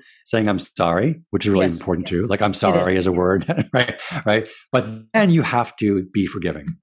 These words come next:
Speaker 1: right?
Speaker 2: Yeah. So I like to, uh, I,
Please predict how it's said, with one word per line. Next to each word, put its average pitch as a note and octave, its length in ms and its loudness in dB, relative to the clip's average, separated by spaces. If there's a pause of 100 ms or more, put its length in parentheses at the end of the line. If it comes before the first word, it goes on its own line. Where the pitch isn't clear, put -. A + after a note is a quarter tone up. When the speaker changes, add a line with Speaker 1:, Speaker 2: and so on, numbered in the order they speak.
(380)
Speaker 1:
right? F2 180 -6 (520)
Speaker 2:
Yeah. G3+ 140 0
So - 180 -6
I G#3+ 180 -2
like B3+ 240 0
to, F#3 380 0
uh, E3+ 180 -4
I, F#3+ 280 0